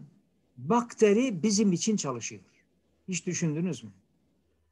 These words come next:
Bakterinin ağırlığı var mı? Yok gibi bir şey. Şimdi şu koronavirüsün dünyadaki ağırlığı bir gram diyorlar. Tüm dünyadaki ağırlığı bir gram diye, gram diye söylüyorlar.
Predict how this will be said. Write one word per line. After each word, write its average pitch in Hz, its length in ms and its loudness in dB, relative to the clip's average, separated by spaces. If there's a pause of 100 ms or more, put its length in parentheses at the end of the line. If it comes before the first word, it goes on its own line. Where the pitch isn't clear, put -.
(200)
Bakterinin 240 720 2
ağırlığı 240 560 6
var 247 180 4
mı? 247 300 2 (1000)
Yok 208 360 4
gibi 165 240 0
bir 233 80 0
şey. 156 260 0 (580)
Şimdi 226 320 0
şu 240 220 -2
koronavirüsün 220 1500 2
dünyadaki 214 920 -6
ağırlığı 202 600 2
bir 262 140 4
gram 233 380 6
diyorlar. 147 460 -4 (480)
Tüm 254 320 0
dünyadaki 208 580 0
ağırlığı 247 180 0
bir 302 120 0
gram 254 340 -2
diye, 214 200 2
gram 196 560 -2
diye 165 140 2
söylüyorlar. 120 640 -10